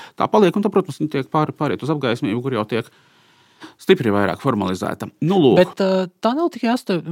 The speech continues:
Speaker 2: astoņpadsmitā gadsimta, nu, pasties vēl deviņpadsmitā gadsimtā, es teiktu, vēl krietni daļu no divdesmitā gadsimta sākuma. Daudzos, piemēram, A S V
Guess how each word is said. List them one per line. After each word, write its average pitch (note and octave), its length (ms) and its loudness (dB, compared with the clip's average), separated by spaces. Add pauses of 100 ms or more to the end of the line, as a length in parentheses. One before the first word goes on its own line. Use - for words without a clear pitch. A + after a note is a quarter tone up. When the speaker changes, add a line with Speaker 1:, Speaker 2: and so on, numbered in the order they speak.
(220)
Speaker 2:
astoņpadsmitā D#3 640 -4
gadsimta, D#3 480 -4
nu, D#3 100 -8 (140)
pasties E3 360 -2
vēl D#3+ 120 0
deviņpadsmitā E3+ 440 0
gadsimtā, F3 420 -4
es C3+ 100 -12
teiktu, D#3 300 -8
vēl C3+ 760 -10
krietni D3+ 400 -4
daļu D#3 220 -4
no C#3 80 -8
divdesmitā D3 400 -6
gadsimta D3+ 320 -6
sākuma. E3+ 400 -4
Daudzos, D#3+ 320 0
piemēram, C#3 420 -6
A C#3 80 0
S - 200 -8
V G3+ 240 2